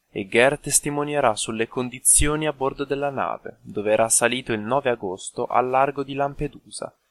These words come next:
in una delle sue iniziative umanitarie. Giorgia Meloni, leader di Fratelli d'Italia, si è schierata con l'alleato Matteo Salvini e parla di spettacolarizzazione del processo.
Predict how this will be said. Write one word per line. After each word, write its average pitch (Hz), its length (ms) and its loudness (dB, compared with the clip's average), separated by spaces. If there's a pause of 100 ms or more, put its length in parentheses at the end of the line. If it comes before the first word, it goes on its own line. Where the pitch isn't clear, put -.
(140)
in 110 180 -4
una 127 180 0
delle 123 240 -4
sue 127 200 -2
iniziative 123 680 -6
umanitarie. 131 800 -8 (1300)
Giorgia 131 420 4
Meloni, 101 580 -4 (120)
leader 123 400 0
di 113 100 -6
Fratelli 123 460 -2
d'Italia, 98 640 -4
si - 240 -4
è 135 80 2
schierata 120 680 4
con 117 240 -2
l'alleato 127 520 2
Matteo 131 320 -4
Salvini 107 800 -6
e 123 120 -6
parla 135 320 -2
di 131 100 -18
spettacolarizzazione 143 1400 -2
del 127 180 -6
processo. - 880 -8